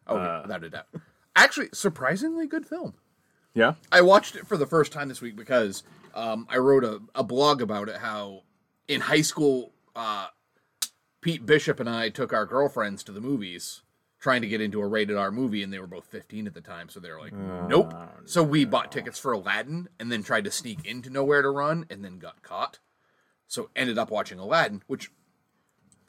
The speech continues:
Speaker 2: Probably
Speaker 1: worked,
Speaker 2: far
Speaker 1: wor-,
Speaker 2: superior.
Speaker 1: worked out for the best, yes, 'cause it, it was a great movie,
Speaker 2: Yeah.
Speaker 1: obviously. But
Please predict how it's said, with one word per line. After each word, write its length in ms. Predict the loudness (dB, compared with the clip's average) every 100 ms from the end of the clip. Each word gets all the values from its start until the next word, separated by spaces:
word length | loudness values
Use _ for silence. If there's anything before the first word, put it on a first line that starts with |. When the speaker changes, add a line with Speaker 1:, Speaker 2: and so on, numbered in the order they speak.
| _
Speaker 2:
Probably 420 | -10 -6 -4 -6 0
Speaker 1:
worked, 240 | 6 8
Speaker 2:
far 200 | 8 6
Speaker 1:
wor-, 80 | 4
Speaker 2:
superior. 640 | 0 -12 2 10 10 10
Speaker 1:
worked 260 | 8 8 6
out 220 | 2 0
for 100 | -2
the 100 | -2
best, 460 | 4 4 4 0 -8
yes, 200 | -8 -6
'cause 140 | -6
it, 80 | -6 2
it 100 | 4
was 160 | 4 2
a 100 | 0
great 460 | -2 -6 -4 -4 -6
movie, 340 | -6 -4 -6
Speaker 2:
Yeah. 120 | -10
Speaker 1:
obviously. 560 | -10 -10 -10 -10 -10 -14 -18 _ -20 -20 _ -6 6
But 260 | 6 6